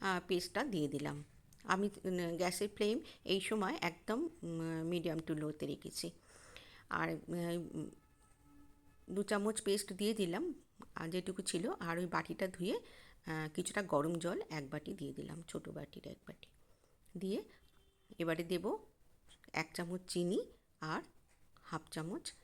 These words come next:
গরম মশলা গুঁড়ো দিয়ে দিলাম। দিয়ে নাড়াচাড়া করে আবারও আমি চার মিনিটের মতন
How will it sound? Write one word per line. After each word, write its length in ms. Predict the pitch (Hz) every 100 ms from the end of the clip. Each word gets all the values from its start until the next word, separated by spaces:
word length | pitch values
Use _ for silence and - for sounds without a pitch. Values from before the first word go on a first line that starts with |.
| - - -
গরম 280 | 139 135 135
মশলা 320 | 139 - 139
গুঁড়ো 180 | 143 160 - - - - - _ - - - -
দিয়ে 180 | 180 180
দিলাম। 260 | 185 233 370 185
দিয়ে 260 | 160 156
নাড়াচাড়া 480 | 156 151 156 - 202
করে 260 | 202 196 302 - -
আবারও 340 | 180 185 220
আমি 260 | 214 180 403 - - - - - -
চার 200 | 190 175
মিনিটের 380 | 180 190 190 190
মতন 340 | 190 - 196